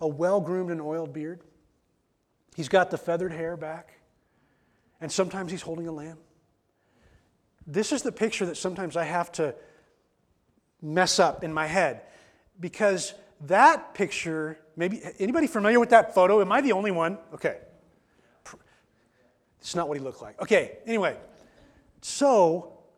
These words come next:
I get to this text and I, I find myself struggling to see Jesus throwing furniture. Am I the only one? This just seems, sometimes he's very gentle, but other times, in fact,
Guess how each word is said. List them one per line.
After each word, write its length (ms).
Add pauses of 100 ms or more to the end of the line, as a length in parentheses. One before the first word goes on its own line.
(400)
I 120
get 160
to 80
this 180
text 480
and 140
I, 300
I 100
find 280
myself 360
struggling 400 (880)
to 80
see 520 (300)
Jesus 600 (280)
throwing 440
furniture. 520
Am 100
I 100
the 100
only 220
one? 380 (920)
This 180
just 280
seems, 400 (1040)
sometimes 380
he's 120
very 180
gentle, 400
but 120
other 140
times, 460
in 420
fact, 340